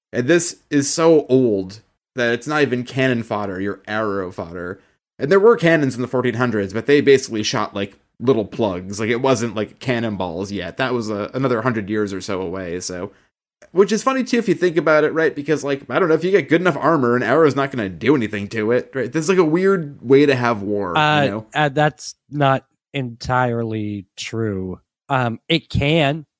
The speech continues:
Speaker 2: and it does deflect a lot, but what people used to do is aim for the joints, because that was the weak point. And under, and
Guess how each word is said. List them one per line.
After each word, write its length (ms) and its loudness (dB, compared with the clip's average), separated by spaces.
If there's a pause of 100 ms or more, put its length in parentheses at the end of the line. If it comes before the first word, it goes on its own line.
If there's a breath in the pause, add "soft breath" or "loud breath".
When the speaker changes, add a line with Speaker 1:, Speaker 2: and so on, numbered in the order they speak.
(120)
Speaker 2:
and 120 -2
it 140 -4
does 240 2
deflect 580 -4
a 80 2
lot, 400 2 (200)
but 180 2 (100)
what 340 -2
people 320 -2
used 360 -4
to 60 -4
do 320 0
is 260 -4
aim 320 -2
for 140 -8
the 100 -4
joints, 800 -2 (300)
because 300 -2
that 220 -2
was 160 -6
the 80 -4
weak 280 -4
point. 260 -10 (260)
And 240 0
under, 240 0 (160)
and 160 0